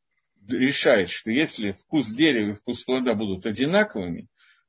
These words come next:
то в этом случае произойдет некий, э, неправильный такой момент творения, и это совершенно непонятно, потому что у нас есть самое начало книги Берешит.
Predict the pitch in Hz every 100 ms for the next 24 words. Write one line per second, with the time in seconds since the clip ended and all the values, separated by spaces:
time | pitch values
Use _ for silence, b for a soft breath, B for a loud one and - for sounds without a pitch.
0 | - 131 156 147 - 180 202 - 165 135
1 | 120 113 127 127 165 165 143 139 135 123
2 | 110 - 76 98 104 101 101 92 - 127
3 | 139 151 113 98 90 82 104 98 90 107
4 | 120 95 82 - _ - 110 151 170 185
5 | 196 - _ B B B B - 131 214
6 | 175 160 156 - 170 170 151 139 123 87
7 | - - - 110 120 165 - - 104 135
8 | 185 185 139 165 - - - - 175 190
9 | 156 131 - 151 147 - 131 127 113 107
10 | 104 -